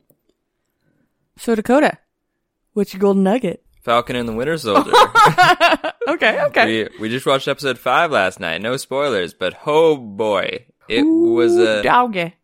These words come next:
Speaker 2: Oh, doggy. It was a banger.
Speaker 1: Yeah.
Speaker 2: This is, like,
Speaker 1: It slaps, if you will.
Speaker 2: It slaps. I mean, we went a whole year. I mean,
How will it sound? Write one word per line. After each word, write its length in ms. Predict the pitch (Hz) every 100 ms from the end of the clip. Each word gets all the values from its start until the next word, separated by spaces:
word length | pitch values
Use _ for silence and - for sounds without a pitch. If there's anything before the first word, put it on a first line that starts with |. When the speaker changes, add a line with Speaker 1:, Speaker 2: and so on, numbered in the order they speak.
| _
Speaker 2:
Oh, 200 | 110 139
doggy. 460 | 180 156 107 95 85 -
It 180 | 127
was 200 | 135 139 127
a 60 |
banger. 800 | 101 90 - 76 78 64 - - _ _
Speaker 1:
Yeah. 240 | 180 87 -
Speaker 2:
This 260 | 117 120
is, 360 | 139 127 113 -
like, 400 | 107 95 90 _ -
Speaker 1:
It 180 | 202 -
slaps, 600 | - 190 180 175 - -
if 220 | 160 151
you 140 | 160 160
will. 220 | 156 151
Speaker 2:
It 20 |
slaps. 760 | 151 - 107 95 71 64 - - -
I 220 | - 85
mean, 500 | 107 107 107 107 104 -
we 180 | 110 107
went 180 | 107 101
a 40 |
whole 320 | 98 117 120
year. 680 | 117 90 104 110 95 92 87 _ _ _ _ _
I 120 | 95 98
mean, 580 | 98 92 92 87 101